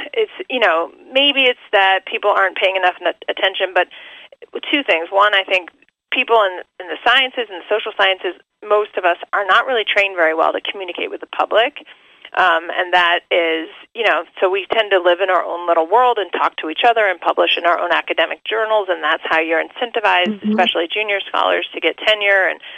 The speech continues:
Speaker 1: progress through your career, et cetera. So those incentives on the academic side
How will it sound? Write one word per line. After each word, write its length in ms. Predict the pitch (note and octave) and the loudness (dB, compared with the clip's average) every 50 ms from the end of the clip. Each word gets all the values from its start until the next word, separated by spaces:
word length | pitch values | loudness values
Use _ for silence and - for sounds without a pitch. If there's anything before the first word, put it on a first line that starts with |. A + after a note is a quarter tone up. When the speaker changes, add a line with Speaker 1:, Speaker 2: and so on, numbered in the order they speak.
| - - - _ - | -18 -20 -20 _ -8
Speaker 1:
progress 340 | - F3+ - - E3+ F3 - - - | -8 -4 0 2 2 2 2 -2 -4
through 200 | - F3+ F3+ F3+ | -4 -2 0 2
your 120 | F3 F3 | 0 0
career, 480 | E3+ - G3+ F#3 G3 G#3 G#3 F#3+ F#3 E3+ | -2 -2 -2 0 2 2 2 2 2 0
et 80 | D#3+ - | -2 -2
cetera. 300 | - - G#3+ G3+ F#3 E3+ F#3 - | 0 0 2 2 2 0 0 2
So 160 | - F3 F3 - - - - - - _ - | 2 0 0 0 -6 -18 -18 -20 -20 _ 0
those 180 | - C4 C#4+ - | 2 2 2 2
incentives 540 | B3 A3 - - - B3 A#3+ A#3 G#3+ F3 G3 | -2 -4 -2 0 0 2 4 4 2 2 2
on 80 | E3+ E3+ | 0 0
the 80 | D#3+ | 2
academic 480 | D#3 E3+ F#3+ - G3+ - C#4 C#4+ C4+ G#3+ - - | 0 0 0 0 0 0 0 2 0 -2 -2 0
side 220 | F3+ E3 E3 D#3+ | 2 2 2 0